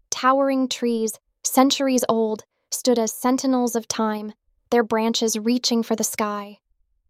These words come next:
These forests were not just a habitat for countless species, but also a source of solace and wonder for those who ventured within their embrace.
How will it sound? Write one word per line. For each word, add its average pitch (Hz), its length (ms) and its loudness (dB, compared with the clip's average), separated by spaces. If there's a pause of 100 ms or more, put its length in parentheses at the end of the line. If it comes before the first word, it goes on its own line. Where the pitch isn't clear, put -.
(360)
These 269 260 2
forests 226 640 -2
were 226 100 0
not 240 300 2
just 254 220 0
a 226 60 -6
habitat 247 600 -2
for 226 160 -4
countless - 520 0
species, 226 600 -6 (560)
but 269 160 4
also 311 320 0
a 262 60 2
source 277 380 0
of 240 100 -2
solace 277 500 0
and 240 220 2
wonder 262 340 0
for 226 160 -2
those 247 280 2
who 254 100 -4
ventured 240 460 0
within 226 340 2
their 208 160 -2
embrace. 202 580 -6